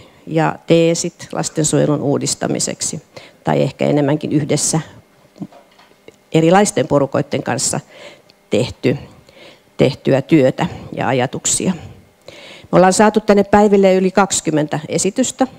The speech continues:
ja viisitoista niistä pidetään noissa työryhmissä ja kahdessa symposiumissa seitsemän.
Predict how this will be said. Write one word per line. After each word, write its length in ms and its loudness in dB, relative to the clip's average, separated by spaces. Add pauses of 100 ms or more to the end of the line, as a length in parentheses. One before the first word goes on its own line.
(840)
ja 200 2
viisitoista 520 2
niistä 200 -2
pidetään 500 -4 (1400)
noissa 260 -2
työryhmissä 680 4
ja 100 4
kahdessa 420 0
symposiumissa 800 -4
seitsemän. 680 0